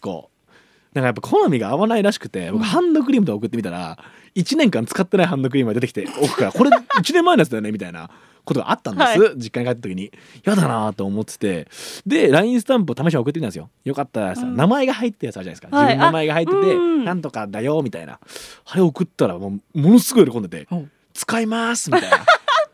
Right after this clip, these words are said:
Speaker 1: 「これ使ってます」みたいなので、マジで何回も使ってきてくれてるし、
Speaker 2: はい。
Speaker 1: あ、これが一番喜ぶんだって。
Speaker 2: うん。
Speaker 1: 金でも、そのギフトでも何でもなくて、実用的なもの。
Speaker 2: うん。
Speaker 1: これだって。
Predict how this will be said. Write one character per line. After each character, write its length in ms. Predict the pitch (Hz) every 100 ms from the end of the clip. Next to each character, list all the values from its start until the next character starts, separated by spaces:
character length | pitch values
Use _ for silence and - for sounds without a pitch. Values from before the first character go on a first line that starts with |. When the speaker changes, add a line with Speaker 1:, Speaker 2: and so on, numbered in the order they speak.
| - - - - - - 156 - _ _
Speaker 1:
「こ 100 | -
れ 120 | 233 220
使 120 | 233
っ 60 | 220
て 120 | 233
ま 240 | 226 226
す」 100 | 208
み 60 | 151
た 60 |
い 20 | 87
な 60 |
の 40 | 92
で、 300 | 139 101 76 _ _ -
マ 220 | 123 175
ジ 100 | 165
で 80 | 117
何 200 | 113 120
回 100 | 123
も 60 | 107
使 120 | 110
っ 60 |
て 200 | 101 -
き 80 | 107
て 100 | -
く 100 | -
れ 80 | 120
て 80 | 131
る 80 | 117
し、 240 | - 95
Speaker 2:
は 240 | 247 247
い。 40 | 185
Speaker 1:
あ、 40 | - - _ - -
こ 140 | -
れ 80 | 359
が 40 |
一 180 | 415 -
番 140 | 330 302
喜 160 | 320
ぶ 80 | 269
ん 60 | 156
だ 80 |
っ 60 | 104
て。 80 | 240
Speaker 2:
う 20 |
ん。 280 | 262 208 -
Speaker 1:
金 300 | - - 302
で 120 | 311 339
も、 300 | 123 92 - _ _ _
そ 100 | - 113
の 60 |
ギ 160 | 110 214
フ 140 | -
ト 100 | -
で 80 | 196
も 100 | 87
何 200 | 117 196
で 60 | 214
も 60 |
な 60 | 208
く 80 | -
て、 200 | 87 - _ _ _ -
実 320 | 135 - 269
用 140 | 277 254
的 240 | 226 214
な 100 | 196
も 80 | 190
の。 80 | 202
Speaker 2:
う 40 |
ん。 240 | 214 180 - _ _ _
Speaker 1:
こ 180 | - -
れ 100 | 277
だ 120 | -
っ 60 | - _ -
て。 200 | 120